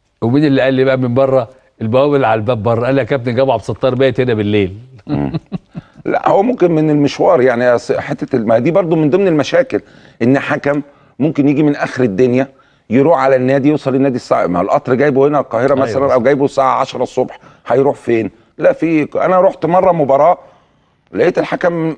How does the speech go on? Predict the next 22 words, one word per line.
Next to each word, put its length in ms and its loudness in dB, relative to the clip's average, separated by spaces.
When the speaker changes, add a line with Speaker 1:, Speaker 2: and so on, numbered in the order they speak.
Speaker 2:
المساعد 460 0
نايم 240 0
في 100 -4
الاوضه، 380 0
قلت 160 -6
له: 120 -4
"خش 240 -14
خد 200 -10
دش، 380 -10
ما 60 -20
تدينيش 340 -2
غير 180 0
قهوه 340 -4
والتسلل، 600 -8
خليك 320 -10
واقف 240 -4
على 100 -10
كده، 220 -18
ما 80 -20
تدينيش 260 -4
حاجه 140 -6
تاني، 220 -12